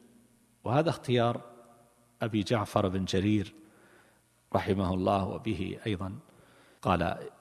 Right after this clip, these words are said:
ابن إسحاق والسهيلي، فيكون المعنى على هذا الأساس: "وكأي من نبي قتل"، فالقتل يكون واقعا على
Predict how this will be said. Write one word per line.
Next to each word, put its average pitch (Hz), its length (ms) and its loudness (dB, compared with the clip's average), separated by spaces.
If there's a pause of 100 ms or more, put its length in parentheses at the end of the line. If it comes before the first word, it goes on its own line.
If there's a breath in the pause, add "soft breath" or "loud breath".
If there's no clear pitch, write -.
(140)
ابن 95 340 -2
إسحاق - 540 -6
والسهيلي، 107 760 2 (520 loud breath)
فيكون 113 480 0
المعنى 101 420 0
على 90 240 0
هذا 117 280 2
الأساس: 113 640 0
"وكأي 127 600 0
من 110 280 0
نبي 117 400 2
قتل"، 107 580 0 (380)
فالقتل 127 520 0
يكون 120 280 0
واقعا 107 580 2
على 110 260 2